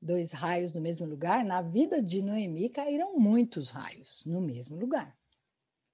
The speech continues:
E aí ela perde os filhos depois de terem morado lá por dez anos. Então, eles ficaram dez anos morando lá, e aí os filhos morreram, e ela ficou com as duas noras. E a Bíblia diz que, novamente, Noemi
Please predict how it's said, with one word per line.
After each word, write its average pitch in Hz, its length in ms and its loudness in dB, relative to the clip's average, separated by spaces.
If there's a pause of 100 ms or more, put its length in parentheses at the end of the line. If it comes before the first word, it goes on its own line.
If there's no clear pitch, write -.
(1000)
E 208 80 6
aí 208 120 10
ela 220 200 8
perde 175 600 2 (320)
os - 300 2
filhos 233 720 4 (760)
depois 165 500 0
de 151 140 -4
terem 156 320 4
morado 165 500 -2
lá 160 180 2
por 202 180 -2
dez 208 380 4
anos. 185 520 -2
Então, 165 260 -8
eles 160 200 -6
ficaram 147 440 -4
dez 220 320 6
anos 208 240 0
morando 196 320 -2
lá, 226 320 2
e 240 100 4
aí 214 220 2
os - 180 -4
filhos 277 300 6
morreram, 190 560 0
e 190 80 -4
ela 196 140 -2
ficou 175 300 -2
com 170 100 -2
as 156 180 0
duas 170 280 -2
noras. 156 380 -2
E 226 60 12
a 202 60 8
Bíblia 226 300 6
diz 220 180 2
que, 220 140 2
novamente, 220 800 6
Noemi 202 600 6